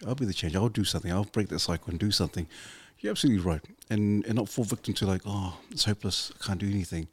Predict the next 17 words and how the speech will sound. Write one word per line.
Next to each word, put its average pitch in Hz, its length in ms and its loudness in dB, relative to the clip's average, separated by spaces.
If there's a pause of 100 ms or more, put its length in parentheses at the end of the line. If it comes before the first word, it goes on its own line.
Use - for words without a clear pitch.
(720)
And 123 120 0
what 151 100 0
you're 110 80 6
doing 92 200 4
right 82 120 0
now 107 140 2
also, 82 340 0
you, 98 180 -2
you, 101 160 -2 (100)
you, 92 80 -8 (140)
you, 110 260 -4 (220)
like, 107 320 0
um, 95 640 2
Charles 120 160 2
was 98 100 4
saying, 131 240 0 (720)
eh, 87 200 0